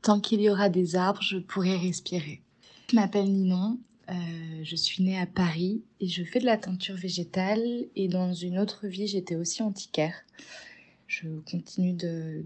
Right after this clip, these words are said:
de chiner des belles choses, mais je me suis vraiment concentrée sur la teinture végétale désormais. Et je vis entre, euh,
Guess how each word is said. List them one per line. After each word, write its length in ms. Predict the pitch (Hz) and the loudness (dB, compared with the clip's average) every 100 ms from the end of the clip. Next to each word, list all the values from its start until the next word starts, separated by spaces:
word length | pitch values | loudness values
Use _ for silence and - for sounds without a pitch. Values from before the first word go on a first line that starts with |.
| 160 | -8
de 340 | 170 156 156 | -10 -8 -6
chiner 440 | 156 - 185 175 | -4 -2 -2 0
des 120 | 175 175 | 0 2
belles 220 | 165 165 | 2 0
choses, 460 | - 202 208 196 | 0 0 0 -2
mais 180 | 190 180 | -2 -2
je 160 | 170 175 | 0 0
me 140 | 170 | 2
suis 260 | 165 - 165 | 0 -2 -4
vraiment 360 | 170 170 170 | -4 -4 -6
concentrée 580 | 175 175 - 170 165 185 | -6 -10 -8 -8 -8 -6
sur 160 | 175 175 | -4 -2
la 120 | 170 | -2
teinture 440 | 165 170 160 - | -2 -4 -4 -6
végétale 600 | 165 165 151 151 - 185 | -8 -8 -8 -6 -4 0
désormais. 680 | 214 185 165 147 156 185 240 - - - - _ _ - | 2 2 0 -4 0 4 2 0 -20 -20 -20 _ _ 0
Et 60 | 180 | 2
je 140 | 175 | 4
vis 500 | 175 160 190 214 220 | 0 0 0 2 2
entre, 460 | 175 175 - - 175 | 2 -2 -6 -6 -2
euh, 680 | 165 165 165 160 156 165 | 0 0 -2 -2 -4 -4